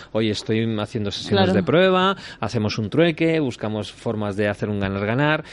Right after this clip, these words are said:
Speaker 1: porque desde ahí la profesionalidad todavía falta, ¿no? Yo diría que mínimo entre ciento cincuenta y doscientas sesiones para empezar a decir, "Oye, yo puedo cobrar con tranquilidad a las
Speaker 2: Ujú.
Speaker 1: personas", eh, y de una forma ya seria, una sesión de,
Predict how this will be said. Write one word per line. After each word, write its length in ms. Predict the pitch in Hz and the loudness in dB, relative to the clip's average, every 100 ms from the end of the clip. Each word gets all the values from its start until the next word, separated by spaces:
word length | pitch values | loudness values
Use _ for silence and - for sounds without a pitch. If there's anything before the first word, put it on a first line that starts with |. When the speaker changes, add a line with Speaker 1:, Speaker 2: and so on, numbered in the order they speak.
| - | -10
Speaker 1:
porque 220 | - 107 | -4 0
desde 240 | 107 101 98 | 2 2 0
ahí 100 | 101 | 0
la 80 | 107 | 0
profesionalidad 640 | 107 107 113 98 95 98 | -2 -2 0 0 2 0
todavía 400 | 107 110 98 104 | 2 2 2 -2
falta, 440 | 104 95 87 85 101 | -2 -2 -2 -4 -2
¿no? 160 | 147 - - - - | -4 -4 -14 -14 -8
Yo 220 | 113 120 135 | 2 4 6
diría 340 | 160 165 175 | 6 6 4
que 160 | 156 123 | 4 4
mínimo 560 | 123 143 156 160 170 | 6 6 6 4 2
entre 300 | 156 120 110 | 2 0 2
ciento 260 | 110 135 139 | 2 4 4
cincuenta 400 | 151 151 160 151 | 4 4 4 4
y 40 | |
doscientas 480 | 131 113 - 139 160 | 4 2 2 2 2
sesiones 760 | - 135 - 143 156 214 285 - - - | 0 0 4 4 4 2 -2 -8 -16 -4
para 200 | - 127 | 2 4
empezar 360 | 127 117 127 127 | 4 2 2 2
a 60 | |
decir, 380 | 147 127 131 120 | 4 4 4 6
"Oye, 200 | 120 110 107 | 6 6 4
yo 100 | 135 | 4
puedo 220 | 160 120 | 4 2
cobrar 440 | 110 101 113 139 | 0 2 2 0
con 180 | 135 110 | 0 -2
tranquilidad 840 | 95 98 95 101 101 104 113 127 143 120 | -2 -4 -4 -4 -2 0 0 0 2 2
a 80 | 113 | 2
las 140 | 110 | 0
Speaker 2:
Ujú. 60 | - | 0
Speaker 1:
personas", 760 | 95 - 110 131 143 156 147 | -4 -2 0 0 0 0 0
eh, 320 | 117 104 104 101 - - - | 0 2 2 -2 -8 -14 -2
y 540 | 104 98 95 92 90 | 2 4 4 2 2
de 80 | 95 | 0
una 120 | 104 | -2
forma 320 | 101 104 104 | -2 -2 0
ya 240 | 110 98 110 | 2 2 0
seria, 380 | - 107 123 98 | 0 0 2 0
una 120 | 101 | -4
sesión 460 | 107 - 101 107 | -4 -4 -2 0
de, 300 | 101 101 123 | 0 2 2